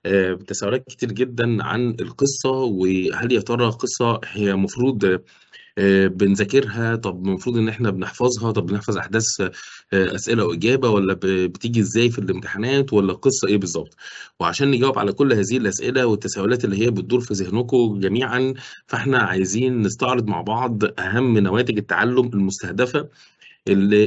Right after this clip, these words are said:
اللي المفروض نكون إحنا عارفينها من خلال دراستنا للقصة. آه، بيقول لك أنت أول حاجة، آه، عايزين نحدد مع بعض سمات كل شخصية من خلال، آه، ما يقرأ. يعني الطالب اللي هو حضرتك، آه، رايح، آه، تبص على القصة، فأنت عندك شخصيات،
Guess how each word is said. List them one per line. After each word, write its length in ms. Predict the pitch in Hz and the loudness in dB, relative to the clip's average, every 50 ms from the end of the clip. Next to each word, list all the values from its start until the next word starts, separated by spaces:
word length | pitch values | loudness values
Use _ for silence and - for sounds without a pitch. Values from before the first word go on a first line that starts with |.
| 101 - | 2 0
اللي 160 | 104 101 101 98 | -2 0 0 2
المفروض 400 | 98 101 101 - - 170 175 135 | 0 0 -2 -2 -2 0 0 2
نكون 280 | 123 113 - - 147 147 | 0 -2 -2 -2 -4 -4
إحنا 220 | 147 - 151 113 | -4 -2 -2 -2
عارفينها 460 | 98 101 - - 143 135 110 135 127 | -2 -4 -2 -2 -2 -2 -2 -2 -2
من 180 | 113 110 104 98 | 0 0 -2 -2
خلال 460 | - 104 104 117 120 117 123 123 117 | -2 -2 0 0 0 -2 -4 -6 -4
دراستنا 460 | 107 98 90 - - 117 - - 117 | -2 -2 -2 -4 -6 -10 -4 -2 0
للقصة. 680 | 107 95 101 110 - 92 - - 82 82 - - 69 - _ _ - | 0 2 2 0 0 0 -6 -8 -10 -10 -10 -10 -12 -16 _ _ -2
آه، 140 | - 98 98 | 0 2 2
بيقول 300 | 92 101 104 127 165 185 | 4 4 4 4 4 4
لك 160 | 180 175 - | 2 2 2
أنت 180 | 135 131 127 127 | -2 -2 0 -2
أول 320 | 117 139 165 170 165 143 | 0 0 2 2 2 0
حاجة، 580 | - - 151 156 151 147 156 151 151 143 139 - 98 | -2 -4 -6 -6 -4 -2 -2 -2 -2 -2 -4 -6 -4
آه، 20 | |
عايزين 520 | 107 101 85 98 110 110 107 131 170 170 160 | -4 -2 -2 -2 -2 -2 0 0 0 0 0
نحدد 400 | - - - 160 147 143 139 117 | -2 -2 -6 -4 -2 -2 -2 0
مع 160 | 107 95 98 | 0 -2 -2
بعض 280 | 101 135 143 143 139 | -2 -2 -4 2 2
سمات 420 | 123 113 - 110 104 123 135 135 - | 2 2 2 2 2 2 0 -2 0
كل 240 | - 131 127 127 123 | 0 2 2 4 2
شخصية 380 | - 120 - - - 127 135 131 | 0 -4 -6 -2 0 2 2 2
من 140 | 127 110 | 2 0
خلال، 420 | - - 101 98 117 131 135 123 113 | 0 -2 -2 0 2 2 2 2 2
آه، 220 | 101 95 92 87 - - - - - _ - | 4 4 2 0 -2 -10 -16 -18 -16 _ 0
ما 160 | 113 104 95 | 2 4 4
يقرأ. 260 | 95 98 - 92 69 | 2 0 -2 -4 -2
يعني 160 | 73 87 92 | -2 -2 -4
الطالب 440 | - - - 143 156 160 151 139 - | -4 -4 -2 0 0 0 0 0 -2
اللي 120 | 104 98 | -2 0
هو 100 | 104 113 | -2 -2
حضرتك، 580 | 110 - 98 87 104 131 139 139 139 - 139 - - - - - - - - - 104 | -4 -6 -8 -4 -2 -2 2 2 2 2 0 -4 -18 -20 -18 -18 -18 -20 -10 0 2
آه، 300 | 101 98 101 98 98 95 98 - | 4 6 6 6 4 2 0 -4
رايح، 520 | 95 - 147 170 190 190 180 - - - 131 | -6 -2 0 2 2 2 2 0 -4 0 2
آه، 260 | 117 113 107 104 101 | 2 4 4 2 0
تبص 460 | 101 - 117 113 147 160 160 - 151 | 0 -2 -2 0 2 0 0 0 -6
على 160 | 131 123 123 | -4 -4 -6
القصة، 500 | 117 - - 175 165 - - 98 - - _ _ - - - - - _ - | -6 0 0 0 0 0 -2 -4 -6 -6 _ _ -20 -20 -20 -20 -20 _ -4
فأنت 240 | - 143 165 165 | 0 0 2 2
عندك 260 | 165 156 185 180 180 - | 0 0 0 0 0 -2
شخصيات، 560 | - - 170 - 165 160 151 135 135 - | -2 -4 -2 2 2 4 2 2 0 -4